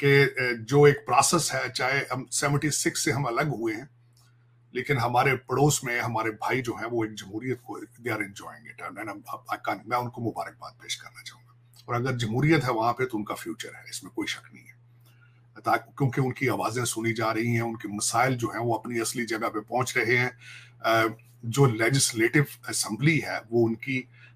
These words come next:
मर्जी के मुताबिक आगे behave करेगी, चाहे जिस तरह भी हो। यूपी के अंदर, अ, अ,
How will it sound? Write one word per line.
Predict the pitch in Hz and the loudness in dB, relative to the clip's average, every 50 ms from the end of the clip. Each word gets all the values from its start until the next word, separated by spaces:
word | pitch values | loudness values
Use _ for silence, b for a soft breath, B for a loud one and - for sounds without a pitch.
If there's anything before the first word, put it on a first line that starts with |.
| b - | b -8
मर्जी | 123 127 139 151 156 151 143 185 175 | 2 8 10 10 10 12 12 10 10
के | 147 143 | 10 8
मुताबिक | 127 117 110 - 98 98 104 113 - - | 4 2 0 0 -2 -2 -2 -2 -4 -2
आगे | - 90 90 90 98 | -2 -2 -2 -4 -8
behave | 95 92 - - - 101 101 - - | -10 -10 -12 -10 -8 -8 -8 -8 -10
करेगी, | - - - - 127 | -12 -12 -12 -10 -6
चाहे | - 180 185 180 160 | -2 2 2 4 4
जिस | 143 123 - - | 2 0 -2 -2
तरह | 123 104 | -4 -6
भी | - - | -6 -8
हो। | - - - - - - - - - - - _ _ - - - - - - - - - B B B B B B B B - | -16 -20 -20 -20 -20 -20 -20 -20 -20 -20 -20 _ _ -20 -20 -20 -20 -20 -20 -20 -20 -18 B B B B B B B B 6
यूपी | 123 147 147 - 151 | 8 10 10 10 8
के | 131 - 143 | 6 8 6
अंदर, | 135 131 131 135 135 | 6 6 6 4 4
अ, | 135 | 4
अ, | - 120 120 120 120 117 110 104 - 120 117 | 4 4 4 6 6 4 2 2 0 0 0